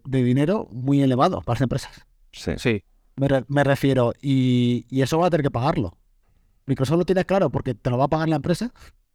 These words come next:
Speaker 1: por narices.
Speaker 2: Sí.
Speaker 1: ¿Y aquí quién lo va a pagar? ¿No vas a acabar suscribiendo a, por ejemplo, mo-, por ejemplo, ponían para la generación de imágenes, usaban a Adobe Firefly,
Speaker 2: Sí.
Speaker 1: parece que se llamaban
Speaker 3: Sí, sí,
Speaker 1: las
Speaker 3: exacto.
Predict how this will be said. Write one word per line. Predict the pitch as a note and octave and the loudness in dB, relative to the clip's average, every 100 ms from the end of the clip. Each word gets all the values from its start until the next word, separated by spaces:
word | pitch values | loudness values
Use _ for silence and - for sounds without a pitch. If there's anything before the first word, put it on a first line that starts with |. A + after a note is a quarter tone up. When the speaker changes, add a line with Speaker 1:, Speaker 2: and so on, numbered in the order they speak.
| _ _ - | _ _ -6
Speaker 1:
por | A2+ B2 | 0 2
narices. | A#2+ C#3 F#3 | 2 2 0
Speaker 2:
Sí. | F2 D2 _ _ _ _ _ _ C3 | -2 -4 _ _ _ _ _ _ -2
Speaker 1:
¿Y | |
aquí | B2+ D#3 | -2 0
quién | D#3 D#3+ | 0 2
lo | D3 | 4
va | |
a | C3 | 2
pagar? | C3 E3 - - _ _ | 0 -2 -4 -12 _ _
¿No | C3 C3+ | -4 -2
vas | D#3+ | 0
a | F#3 | 0
acabar | F3 F3 | 0 0
suscribiendo | - D#3 D#3+ E3+ E3 E3 E3 D#3+ D#3+ D#3+ | 0 -2 0 2 2 2 2 2 0 -2
a, | D#3 D#3 | -2 0
por | D3 D#3+ | 0 0
ejemplo, | E3 D3+ D3+ | 0 0 0
mo-, | C#3+ C#3 - - | 0 -2 -6 -10
por | B2 | -6
ejemplo, | D3+ D#3+ | -2 0
ponían | D3+ D3+ D#3+ | 0 0 0
para | C#3+ | 0
la | C3 | 0
generación | B2 C3 - D3 | 0 0 0 0
de | |
imágenes, | D3 D#3+ F#3+ E3 | 2 2 0 0
usaban | C3 D3 D3 | 2 2 4
a | B2+ | 2
Adobe | A2 G2+ G2+ _ _ _ _ - | 0 -2 -6 _ _ _ _ -10
Firefly, | - C#3 - F2 | 0 0 0 -2
Speaker 2:
Sí. | |
Speaker 1:
parece | - G#2+ | -4 -8
que | A#2 | -4
se | B2 | 0
llamaban | A#2+ A2+ A2+ | 2 2 2
Speaker 3:
Sí, | E3 C#3+ | 2 2
sí, | - C#3+ | 2 0
Speaker 1:
las | A#2 | 0
Speaker 3:
exacto. | C#3 C3 | -2 -4